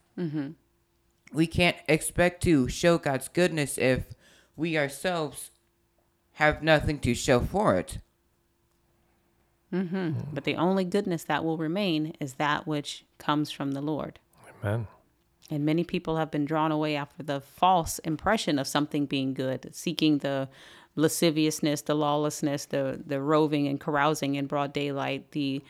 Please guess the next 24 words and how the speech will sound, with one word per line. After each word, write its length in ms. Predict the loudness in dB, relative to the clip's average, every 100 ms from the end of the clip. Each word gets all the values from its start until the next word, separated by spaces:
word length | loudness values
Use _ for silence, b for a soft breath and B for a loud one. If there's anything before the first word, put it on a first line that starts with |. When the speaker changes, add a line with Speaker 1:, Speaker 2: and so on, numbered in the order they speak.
| b b b -2
Speaker 1:
um, 240 | -2 0
unrighteousness 920 | 2 4 4 2 2 -2 -2 -2 -2
and 140 | 0 -2
the 140 | 0
impurities, 760 | -2 -2 -2 0 0 -2 -4 -4
sexual 360 | -4 -4 -2
immoralities, 640 | -2 -2 -2 -4 -4 -4 -4
and 160 | -4 -2
things 220 | -2 -2
of 20 |
that 160 | -2 -2
nature, 240 | -2 -4
thinking 480 | -4 0 0 4 6
Speaker 3:
Or, 120 | 6
Speaker 1:
it 100 | 6
will 80 | 6
Speaker 3:
or 120 | 6
Speaker 1:
cause 180 | 8 6
Speaker 3:
even 100 | 6
just 240 | 4 4
Speaker 1:
them 100 | 4
Speaker 3:
the 0 |
material 480 | 2 4 4 4 2
things 600 | -2 -10 -12 -14 -16 -16